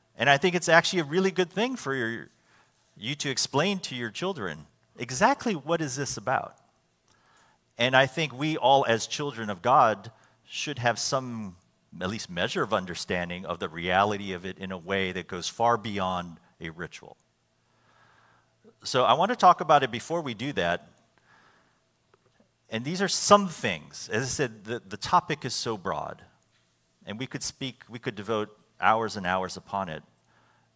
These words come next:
But there are major themes, I believe, that are invoked when you think of the Lord's Supper, communion. And, and one of these is it's a memorial.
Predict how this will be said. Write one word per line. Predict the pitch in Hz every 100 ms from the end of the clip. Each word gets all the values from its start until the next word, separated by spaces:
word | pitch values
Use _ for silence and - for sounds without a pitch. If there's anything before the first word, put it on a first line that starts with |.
| _ _
But | 104 117
there | 147
are | 139
major | 127 139 185 208 175
themes, | 139 - 165 147 113 101 87 -
I | 101
believe, | 101 110 113 110
that | 98 95
are | 98 92 90 87 - _ _ _ _
invoked | 104 107 92 117 107 92
when | 101
you | 92
think | - 147 -
of | 92 92 80 - - _ _ _ _ -
the |
Lord's | 90 92 90 -
Supper, | 90 - 62 65 - _ _ _ _ _ _ _ _ _
communion. | 107 101 95 82 69 - _ _ _ _ _ _ _ _ -
And, | 117 120
and | 120 131
one | 170
of | 214
these | 170 151 139
is | 139 117
it's | 123 -
a | 139
memorial. | 127 139 185 71